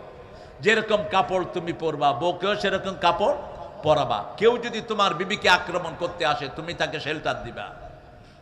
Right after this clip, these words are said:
আমাদের শ্বশুর বাড়িগুলোতে যা হয়, বিয়ে করে আনার পরে শ্বশুর শাশুড়ি বলে, "তুই আমার মেয়ের মতো।" মেয়ের মতো কয়া সব কাজ বরে দিয়া করায়, নিজের মেয়ের দিয়ে একটা কাজও করায় না।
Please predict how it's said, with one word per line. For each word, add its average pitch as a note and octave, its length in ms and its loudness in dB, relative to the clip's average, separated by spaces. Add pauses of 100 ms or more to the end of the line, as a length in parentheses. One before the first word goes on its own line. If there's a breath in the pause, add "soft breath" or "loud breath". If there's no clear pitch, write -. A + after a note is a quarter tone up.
(320)
আমাদের G#3 420 8
শ্বশুর A#3 360 -2
বাড়িগুলোতে G3+ 560 4
যা F3+ 140 8
হয়, E3+ 380 8 (540)
বিয়ে F#3 200 4
করে F#3+ 240 0
আনার F3+ 300 4
পরে E3 420 2 (300)
শ্বশুর E3+ 320 -4
শাশুড়ি F3 320 0
বলে, E3 240 0
"তুই E3 160 -4
আমার E3+ 240 0
মেয়ের E3 320 -4
মতো।" B2+ 260 -8 (1300 soft breath)
মেয়ের C4+ 440 8
মতো C#4+ 280 8
কয়া C#4 360 12
সব F4+ 520 12
কাজ E4 160 12 (100)
বরে C#4+ 200 10
দিয়া C4 240 8
করায়, G#3+ 400 10 (180)
নিজের A#3+ 320 8
মেয়ের G#3+ 300 8
দিয়ে G3 140 10
একটা F3+ 220 6
কাজও D3 260 4
করায় A#2+ 300 2
না। G#2 100 -8